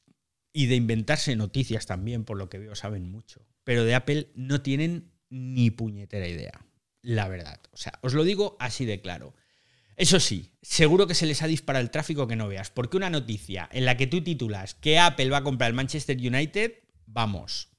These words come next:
vamos, vamos. La noticia, por cierto, que no os lo he dicho, siete mil millones de dólares, que se dice pronto, ¿eh? Siete mil millones de dólares.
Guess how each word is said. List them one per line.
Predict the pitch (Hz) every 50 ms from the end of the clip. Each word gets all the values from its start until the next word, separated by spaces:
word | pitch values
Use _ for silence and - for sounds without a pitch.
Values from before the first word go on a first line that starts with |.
| _ _ _ _ _ _ _ _ _ _
vamos, | - 120 120 151 160 180 202 233 247 - - - _
vamos. | 120 117 123 104 98 90 - - - - _ _ _ _ _ _ _ _ _ _ _ _ _ _ _ _ _ _ _ _ _ _ _ _ _ _ _ _ _ _ _ _ _ _ _ _ _ _ _ _ _ _ _ _ _ _
La | - 156 156 156 160
noticia, | 160 165 156 - 226 254 233 - 190 170 139 -
por | - 127 110
cierto, | - - 160 165 139 139 123 113
que | 120
no | 120 139
os | 147
lo | 147 151
he | 131
dicho, | 123 131 123 - - - 87 82 85 - -
siete | - - - - 180 170 151 175 175 180
mil | 202 233 262 294 269 - -
millones | 170 175 175 165 139 151 175 180 190 202 156
de | 143 131
dólares, | 120 117 107 98 90 82 62 - - - - - - _ _ _ _ _ _ _
que | - 165
se | 127 139 156
dice | 185 156 - 170
pronto, | 135 - 117 107 101 - 90
¿eh? | 95 117 - -
Siete | - - - - 170 165 160 175 165
mil | 170 180 214 240 262
millones | 233 208 185 160 147 170 180 196 190 156
de | 151 143
dólares. | 123 117 107 98 90 82 - - - -